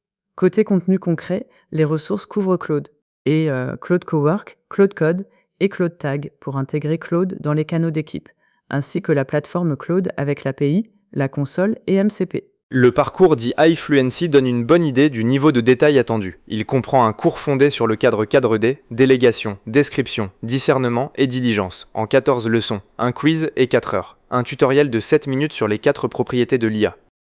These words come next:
Speaker 2: et un cours sur les capacités et limites de l'I A, avec treize leçons, un quiz et trois heures et demie.
Speaker 1: On retiendra surtout ces deux outils, Local Music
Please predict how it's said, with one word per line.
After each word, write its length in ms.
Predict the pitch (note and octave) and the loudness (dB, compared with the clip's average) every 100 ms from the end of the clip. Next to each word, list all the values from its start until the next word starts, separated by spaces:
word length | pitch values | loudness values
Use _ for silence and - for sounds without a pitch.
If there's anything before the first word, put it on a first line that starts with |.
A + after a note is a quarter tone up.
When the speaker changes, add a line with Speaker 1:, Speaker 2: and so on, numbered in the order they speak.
| _ | _
Speaker 2:
et 80 | B2 | -2
un 120 | A#2+ | -2
cours 260 | A#2 E3 - | 0 0 0
sur 100 | A#2 | 0
les 120 | A2 | -2
capacités 680 | B2+ C3+ C3+ C3 B2+ C#3 - | 0 0 0 -4 -4 -4 -2
et 60 | A2+ | -2
limites 340 | C3 D3+ C#3+ | 0 0 0
de 120 | A2 | -2
l'I 160 | A2 G#2+ | 0 0
A, 160 | F2 - - | 0 -4 -4
avec 300 | G#2+ G#2+ - | -2 -2 -2
treize 280 | - C#3+ | 0 2
leçons, 360 | B2+ A#2+ B2 G#2 _ - | 4 0 -2 -8 _ -6
un 100 | B2 | -4
quiz 400 | - D3+ D#3 - | 0 0 0 -4
et 100 | A#2 | -6
trois 320 | - - B2+ | -2 0 2
heures 100 | C3 | 2
et 60 | A#2 | 0
demie. 220 | G#2 F2+ _ _ | -2 -10 _ _
Speaker 1:
On 100 | E3+ | -4
retiendra 500 | D#3+ G3+ G3+ F#3 E3 | 0 0 2 0 0
surtout 320 | G3 - D#3+ G3+ | -4 -6 -8 -8
ces 200 | - C#3+ | -6 -6
deux 280 | C#3 G3+ | -2 -2
outils, 400 | F#3+ - - E3+ _ _ - | -2 -8 -10 -10 _ _ -4
Local 440 | D#3+ G3 G3+ G3 | 2 2 2 0
Music 340 | F#3 E3 E3+ | 2 0 -2